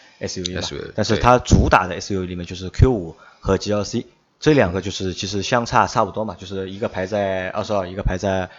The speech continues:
Speaker 1: 二十三。
Speaker 2: 嗯。
Speaker 1: 但是可以知道一点是
Speaker 2: 差了几百辆。
Speaker 1: 啊，可以，
Speaker 2: 对。
Speaker 1: 但可以知道是什么？就是Q五，因为是马上就是新的Q五要换代了嘛，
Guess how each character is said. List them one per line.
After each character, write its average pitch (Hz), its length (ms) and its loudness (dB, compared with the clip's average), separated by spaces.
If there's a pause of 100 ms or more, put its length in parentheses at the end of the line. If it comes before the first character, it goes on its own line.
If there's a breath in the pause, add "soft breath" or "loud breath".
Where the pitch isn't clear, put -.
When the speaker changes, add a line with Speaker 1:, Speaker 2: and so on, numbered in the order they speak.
(160 soft breath)
Speaker 1:
二 113 100 -2
十 92 80 -2
三。 110 220 2 (120)
Speaker 2:
嗯。 90 140 -4
Speaker 1:
但 120 80 2
是 120 160 0 (300 loud breath)
可 135 140 4
以 160 100 4
知 - 160 -4
道 175 100 8
一 - 40 10
点 151 80 10
是 120 60 8
Speaker 2:
差 - 20 0
了 104 40 0
几 98 60 4
百 113 140 8
辆。 131 160 2
Speaker 1:
啊， 107 180 -6 (200)
可 147 80 -4
以， - 40 0
Speaker 2:
对。 - 60 -2
Speaker 1:
但 170 140 10
可 151 180 6
以 147 40 8
知 156 160 -2
道 190 140 6
是 113 120 -4
什 104 100 -2
么？ 101 120 0
就 104 140 -6
是 98 160 -6
Q 170 220 8
五， 123 80 6
因 123 100 -2
为 123 140 0
是 110 320 -2
马 90 160 -2
上 110 100 -2
就 110 100 -6
是 104 120 -6
新 127 160 -4
的 117 80 2
Q 117 180 0
五 101 80 2
要 104 100 2
换 110 160 0
代 127 140 4
了 101 80 0
嘛， 90 140 -12